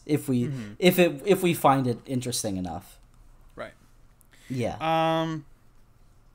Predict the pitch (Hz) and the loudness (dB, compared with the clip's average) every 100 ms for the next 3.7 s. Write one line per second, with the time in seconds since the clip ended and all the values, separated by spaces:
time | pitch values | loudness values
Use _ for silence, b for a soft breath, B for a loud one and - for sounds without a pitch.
0 | - - - - - 147 127 - - _ | -20 -16 -10 -8 -2 -2 -2 -8 -20 _
1 | - - - - - - - - - _ | -20 -20 -20 -20 -20 -20 -20 -20 -20 _
2 | - _ - 147 147 147 147 147 147 147 | -20 _ -18 -12 -10 -10 -8 -8 -6 -6
3 | 147 165 151 180 180 - | -6 -8 -8 -4 -4 -6